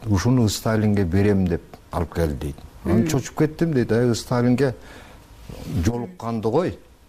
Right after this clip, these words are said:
Speaker 1: приёмныйына барыш проблема". Ушу эркин которгон да, махабатка
Speaker 2: Махабат.
Speaker 1: таасирленип да,
Speaker 2: Мм.
Speaker 1: бат эле которуптур. Анан Мукай Элебаев рецензент болуп атпайбы? Өлөрүндө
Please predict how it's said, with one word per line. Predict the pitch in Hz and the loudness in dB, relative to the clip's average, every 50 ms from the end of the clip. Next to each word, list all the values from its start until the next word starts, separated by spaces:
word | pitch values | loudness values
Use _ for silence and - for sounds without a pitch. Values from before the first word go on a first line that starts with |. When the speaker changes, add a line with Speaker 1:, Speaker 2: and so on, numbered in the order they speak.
| - - | -12 -2
Speaker 1:
приёмныйына | - 113 113 117 113 113 110 107 107 104 107 107 | 0 2 4 4 4 2 2 2 2 2 0 0
барыш | 98 110 110 104 104 - - - - - | 0 0 -2 -2 -2 -6 -8 -10 -4 -2
проблема". | 110 117 117 120 117 127 147 170 170 131 | 0 0 2 2 2 2 2 2 0 0
Ушу | 104 92 95 90 - - - 87 - - - - | 0 -2 -4 -4 -6 -8 -12 -12 -12 -16 -8 -4
эркин | - 101 107 - 127 139 156 151 - 160 165 151 | 0 0 2 4 4 4 4 2 2 0 0 2
которгон | 143 147 - 143 123 113 98 107 98 90 | 0 0 0 0 0 2 0 0 -2 -4
да, | 95 98 - - - - - - | -6 -8 -10 -14 -16 -14 -8 -4
махабатка | 90 104 107 - - 110 110 107 - - | -2 -2 0 0 0 0 0 2 2 4
Speaker 2:
Махабат. | 127 110 - - | 2 2 2 2
Speaker 1:
таасирленип | 117 113 110 - - 117 104 104 104 101 98 95 95 - | 0 0 0 0 0 0 2 4 4 2 2 0 -2 -2
да, | - 131 131 120 117 - - - | -2 0 0 -2 -4 -6 -6 -4
Speaker 2:
Мм. | 190 185 | -4 -2
Speaker 1:
бат | 104 85 113 110 - - | -2 0 -2 0 0 2
эле | 117 113 107 107 | 2 2 2 2
которуптур. | 110 110 107 - - 113 107 104 - - - 139 131 | 2 0 0 0 0 -2 -2 -2 -4 -4 -2 0 2
Анан | 113 104 104 | 2 4 4
Мукай | 110 113 110 - 120 113 110 | 2 2 2 0 0 0 2
Элебаев | 110 110 113 107 107 110 107 104 107 107 | 2 2 2 2 2 2 2 2 2 2
рецензент | 113 113 - - 117 110 107 104 113 110 107 107 | 2 0 2 2 0 2 2 2 2 2 2 2
болуп | - 110 107 104 101 | 2 2 2 4 2
атпайбы? | 95 95 - - 98 90 85 - - - - - | 2 0 -2 -2 -2 -2 -2 -2 -8 -8 -2 2
Өлөрүндө | 107 113 117 135 139 135 131 135 147 147 | 2 4 4 4 4 4 2 0 0 -2